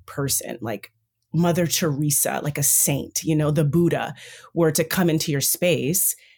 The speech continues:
how would you change your space in order to accommodate that person who's so worthy of, you know, occupying a beautiful space? And so I like to treat myself and my loved ones with that same kind of reverence.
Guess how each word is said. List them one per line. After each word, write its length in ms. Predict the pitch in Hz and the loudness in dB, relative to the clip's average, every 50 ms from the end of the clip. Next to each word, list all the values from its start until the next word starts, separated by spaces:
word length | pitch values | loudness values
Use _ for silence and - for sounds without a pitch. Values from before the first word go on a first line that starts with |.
| _ - | _ -10
how 260 | - - 175 185 214 233 | -4 0 2 2 4 4
would 160 | 247 240 190 | 2 2 4
you 220 | 196 190 190 196 | 4 4 4 2
change 460 | 190 - - 180 170 226 294 269 170 | 2 0 0 2 2 2 2 2 0
your 80 | 127 131 | 0 -2
space 560 | 131 - - - 135 131 131 139 156 - - | -2 -2 -2 -2 -2 -2 0 0 -2 -2 -2
in 100 | 156 131 | -2 -2
order 200 | 131 139 139 147 | -2 -2 -2 -2
to 280 | 143 - - 156 143 143 | -4 -2 0 0 0 0
accommodate 800 | 139 - - - 143 156 185 180 135 123 123 131 - - - | -2 -4 -6 -4 -2 0 0 0 0 0 -2 -4 -6 -8 -6
that 220 | - 127 104 - - | -6 -6 -6 -6 -10
person 460 | - - 147 202 240 - - 110 139 | -6 -4 -2 -2 -2 -2 -2 0 0
who's 200 | 135 151 139 - | 0 0 0 0
so 160 | - 156 151 | 0 0 0
worthy 640 | 147 131 139 147 151 180 180 165 160 151 175 190 196 - - - - - - _ _ _ - - | 0 0 0 2 2 2 2 0 0 0 -2 -4 -6 -10 -20 -20 -20 -20 -20 _ _ _ -6 -2
of, 440 | 160 147 143 143 139 135 139 143 - - - - _ _ _ - | 0 0 2 0 0 -2 -4 -8 -12 -20 -20 -20 _ _ _ -2
you 100 | 190 175 | 0 0
know, 160 | 139 120 123 | 0 0 -4
occupying 600 | - - - - - 175 160 - - 151 151 156 | -6 -8 -10 -8 -6 -8 -6 -4 -4 -2 0 0
a 40 | 156 | 0
beautiful 320 | 123 131 131 143 - 170 175 | -2 -2 -4 -4 -4 -4 -4
space? 440 | - - - 415 381 147 147 - | -2 -2 -2 0 2 2 2 2
And 80 | 170 151 | 0 0
so 120 | - 160 | 0 0
I 40 | 147 | 0
like 200 | 135 139 139 - | 0 0 -2 -2
to 80 | - 147 | -4 -6
treat 280 | - - 170 156 - | -4 -2 -4 -2 -2
myself 640 | 131 139 139 139 - - 147 135 135 147 196 240 - - | -2 -2 -2 -2 -2 -2 0 0 0 0 0 0 0 0
and 140 | 131 143 | -2 0
my 100 | 135 131 131 | 0 -2 -4
loved 300 | 131 131 151 196 175 151 | -2 -2 -2 -2 -2 -2
ones 360 | 131 127 123 131 135 131 - | -4 -4 -4 -4 -4 -4 -4
with 120 | 143 139 | -6 -6
that 160 | - 131 - - | -6 -4 -4 -2
same 280 | - - 147 147 143 | -2 0 0 0 0
kind 220 | 143 - 143 139 131 | -2 -2 -4 -4 -4
of 180 | 123 127 120 | -4 -6 -4
reverence. 760 | 120 123 143 131 123 - - - - - - - - - | -2 -2 -2 -2 -4 -8 -10 -10 -12 -8 -6 -4 -4 -6